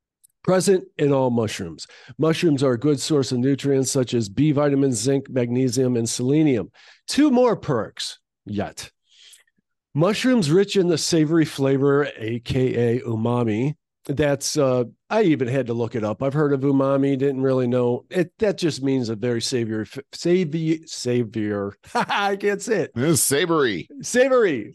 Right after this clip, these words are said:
Speaker 1: flavor, like meat. We think of, like, meat. And
Speaker 2: Ah,
Speaker 1: mushrooms
Speaker 2: got it,
Speaker 1: have
Speaker 2: yeah.
Speaker 1: that same, uh,
Speaker 2: Yes, it
Speaker 1: savory
Speaker 2: is
Speaker 1: flavor.
Speaker 2: meat-like, yes.
Speaker 1: Right. So it may help you cut down on meat. I think meat's getting a bad rap right there.
Speaker 2: Yeah,
Speaker 1: Uh,
Speaker 2: too bad.
Speaker 1: and, yes, and eating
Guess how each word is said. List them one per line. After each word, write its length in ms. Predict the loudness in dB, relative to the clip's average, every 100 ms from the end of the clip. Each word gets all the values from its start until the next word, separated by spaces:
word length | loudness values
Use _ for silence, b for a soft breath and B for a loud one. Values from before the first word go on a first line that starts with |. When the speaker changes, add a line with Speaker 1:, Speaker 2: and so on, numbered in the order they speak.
| -2
Speaker 1:
flavor, 560 | 2 4 4 2 0
like 280 | -2 -2 -2
meat. 340 | 0 -2 -4 -8
We 100 | -6
think 220 | -2 -2
of, 100 | 0
like, 220 | -2 -4 -4
meat. 300 | -8 -10 -12
And 200 | -8 -8 -4
Speaker 2:
Ah, 120 | -2
Speaker 1:
mushrooms 580 | 0 0 0 0 0 0
Speaker 2:
got 80 |
it, 40 | 0
Speaker 1:
have 100 | 0
Speaker 2:
yeah. 60 | 0
Speaker 1:
that 240 | -2 -4
same, 560 | -6 -2 -2 -2 -6 -10 B B -16 -6
uh, 160 | -2
Speaker 2:
Yes, 80 | -2
it 40 | -2 -2
Speaker 1:
savory 200 | -2 0 -2
Speaker 2:
is 120 | -4
Speaker 1:
flavor. 320 | -4 -2 -2
Speaker 2:
meat-like, 460 | -4 -8 -12 -14 -12
yes. 420 | -12 -12 -16 -12
Speaker 1:
Right. 440 | -2 0 2 0 -2
So 200 | 0 0
it 100 | 2
may 200 | 2 2
help 280 | 2 2 0
you 80 |
cut 240 | 0 -2 0
down 220 | 2 4
on 200 | 2 2
meat. 280 | 2 2 0
I 100 | -6
think 200 | -6 -6
meat's 240 | -6 -8 -8
getting 220 | -8 -8
a 40 |
bad 260 | -8 -8 -8
rap 280 | -8 -8 -8
right 160 | -8
there. 240 | -4 -6 -6 B B -8
Speaker 2:
Yeah, 260 | -4 0
Speaker 1:
Uh, 80 | 0
Speaker 2:
too 80 | 0
bad. 180 | 0 -2
Speaker 1:
and, 220 | -4 -12 _ _
yes, 380 | -2 0 0 -2
and 220 | 2 2
eating 540 | 2 2 4 4 2